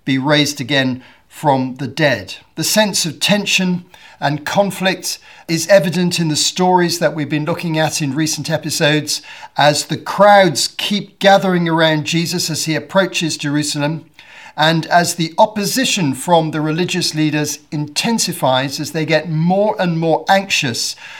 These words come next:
about what will happen when Jesus actually arrives in the city if people are so supportive of him that the crowds are in his favor. It's a tense situation.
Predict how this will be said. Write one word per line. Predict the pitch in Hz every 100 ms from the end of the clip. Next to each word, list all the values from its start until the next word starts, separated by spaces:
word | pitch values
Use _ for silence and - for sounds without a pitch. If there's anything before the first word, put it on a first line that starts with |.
| -
about | 143 123 165 156 135
what | 185 214
will | 208 208
happen | - 233 240 143 110 123 - _
when | 151 151
Jesus | 147 170 175 175 175 - - - -
actually | 160 165 - 180 156 151 151
arrives | 151 127 151 151 147 139 -
in | 147
the | 143
city | 135 - 233 - 127 147
if | 175 175 -
people | 220 220 202 196 185 - - -
are | 156 165
so | - - 208 202 196
supportive | - 185 - - 262 240 156 135
of | 127
him | 147 147
that | 147 -
the | 147
crowds | - 175 175 170 170 - - -
are | 147 143 -
in | 160 160 160 - _ _
his | - 151 139 - - - - - _
favor. | - - 180 170 107 87 - _ _ _
It's | 147 -
a |
tense | - - 214 202 -
situation. | - 180 - 180 175 - 127 87